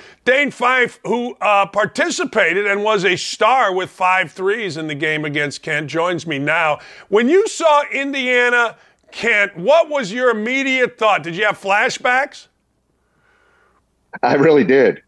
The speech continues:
Speaker 2: I thought, uh, I'm not echoing, am I, Coach? How do I sound? I sound all right?
Speaker 1: No, you're good.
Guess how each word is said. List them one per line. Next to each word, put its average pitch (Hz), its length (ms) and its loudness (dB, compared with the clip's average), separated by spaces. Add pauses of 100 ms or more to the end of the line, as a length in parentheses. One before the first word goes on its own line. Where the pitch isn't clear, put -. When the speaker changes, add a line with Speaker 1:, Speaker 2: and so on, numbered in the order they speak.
(200)
Speaker 2:
I 92 100 -4
thought, 98 320 2
uh, 87 380 -2 (560)
I'm 135 80 0
not 113 160 2
echoing, 87 400 2
am 90 140 2
I, 90 100 0
Coach? - 560 -2 (240)
How 117 40 -6
do 113 80 -2
I 95 60 0
sound? 80 400 -4
I 76 40 -10
sound 117 260 0
all 135 80 4
right? 147 280 0
Speaker 1:
No, 143 160 0
you're 147 120 -4
good. 147 360 -2